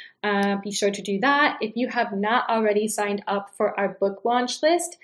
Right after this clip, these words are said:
be sure to go to alicialeadham dot com and sign up to be notified of when our upcoming book, The Six Gold Keys to Wellbeing, is going to be released and available on Amazon for you very soon. We have a date,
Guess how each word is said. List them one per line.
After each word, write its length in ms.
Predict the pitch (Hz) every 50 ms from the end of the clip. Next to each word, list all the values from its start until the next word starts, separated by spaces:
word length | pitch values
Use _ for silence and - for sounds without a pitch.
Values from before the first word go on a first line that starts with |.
| - - - - _
be 220 | - 233 220 220 -
sure 300 | - - - 208 208 208
to 100 | - 254
go 240 | 214 202 208 208 202
to 160 | 202 - 214
alicialeadham 720 | 202 202 202 202 208 - 208 208 214 208 202 202 202 196
dot 200 | 190 185 190 - - - -
com 320 | - 302 302 311 311 311 -
and 340 | - - 220 214 208 214
sign 280 | 208 - 214 214 208 208 -
up 260 | 208 208 202 - -
to 180 | - - 214 208
be 140 | 208 202
notified 640 | 214 254 277 269 277 277 277 269 247 247 254 247 - -
of 220 | 202 202 202 -
when 300 | 196 202 202 202 196 196 -
our 220 | 185 185 180 - -
upcoming 560 | 277 277 - - - 254 269 269 269 269 262
book, 280 | - 208 233 302 - - - - - - - _ -
The 80 | 233
Six 320 | 233 - 240 240 240 - -
Gold 280 | - 240 233 240 233
Keys 280 | - - 226 226 214 220
to 140 | - - 226
Wellbeing, 640 | 220 208 196 202 196 196 196 196 208 240 294 330
is 220 | 320 - 233 220 -
going 240 | - 196 196 196 196
to 120 | - -
be 180 | - 202 196 196
released 360 | 208 226 285 294 311 294 - -
and 140 | 220 220 208
available 540 | 202 214 208 208 208 202 208 208 202 - -
on 160 | 185 - - - -
Amazon 480 | 214 214 220 220 220 220 220 214 214
for 80 | - 214
you 380 | 214 214 214 214 240 330 392 - - - - - _ _ -
very 520 | 190 190 185 180 214 208 220 240 254 226 220
soon. 440 | 220 - - 208 208 202 220 302 466 508 - -
We 300 | 233 214 208 214 208 202
have 140 | 208 208 220
a 60 | 240
date, 400 | 220 220 208 233 302 403 - -